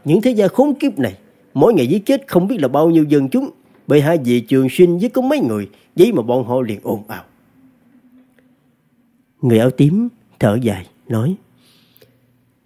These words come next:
"Hey, người trong thiên hạ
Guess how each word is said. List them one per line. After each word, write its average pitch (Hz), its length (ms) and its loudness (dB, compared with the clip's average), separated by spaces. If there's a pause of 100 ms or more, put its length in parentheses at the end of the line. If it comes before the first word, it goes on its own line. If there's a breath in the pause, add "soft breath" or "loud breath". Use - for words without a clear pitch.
(200)
"Hey, 214 400 0 (1000 loud breath)
người 170 340 6
trong 175 140 2
thiên 170 300 2
hạ 135 360 -2